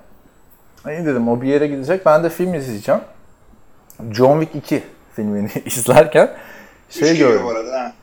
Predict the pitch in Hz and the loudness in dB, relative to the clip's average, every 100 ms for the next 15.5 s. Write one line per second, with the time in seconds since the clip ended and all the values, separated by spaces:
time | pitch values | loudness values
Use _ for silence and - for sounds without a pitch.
0 | - 135 123 - 131 - 160 160 170 180 | -16 -14 -16 -16 -16 -4 0 2 2 2
1 | 175 175 160 202 233 226 190 131 - - | 4 2 0 -4 -4 -4 -2 -2 -4 -20
2 | - _ - _ _ - 127 139 185 - | -20 _ -20 _ _ -12 -4 -4 -4 -8
3 | - - - - - - - 160 - 180 | -14 -20 -20 -20 -18 -16 -2 0 2 2
4 | 214 233 - - - 117 135 - - 131 | 2 -2 -10 -20 -18 -14 -14 -12 -8 4
5 | 151 160 190 185 185 185 175 180 190 190 | 6 6 4 2 2 0 2 4 4 2
6 | 139 147 220 - - 185 170 170 185 185 | -2 0 0 0 0 8 8 8 6 6
7 | 185 123 110 95 87 - - 80 80 85 | 4 0 -2 -2 -4 -8 -10 -10 -10 -10
8 | 82 76 85 85 - - 107 - 107 - | -10 -10 -14 -18 -18 -18 -18 -18 -18 -14
9 | 104 104 110 92 85 87 85 85 87 87 | -12 -10 -10 -10 -12 -12 -10 -8 -8 -8
10 | 90 - 101 90 92 92 - 104 117 107 | -12 -14 -12 -10 -10 -8 -2 0 2 -2
11 | 113 110 98 80 80 - 110 107 110 92 | -2 -2 -2 -4 -10 -12 -16 -12 -10 -8
12 | - - - 277 - - - - - 147 | -6 -2 -2 0 -2 -4 -2 0 2 4
13 | 165 185 202 196 160 185 190 196 - - | 2 0 0 0 4 4 4 0 -4 -18
14 | 117 120 - 139 131 135 131 127 127 - | -20 -20 -20 -20 -20 -20 -20 -20 -20 -20
15 | 131 131 127 120 117 | -16 -4 -2 -2 -6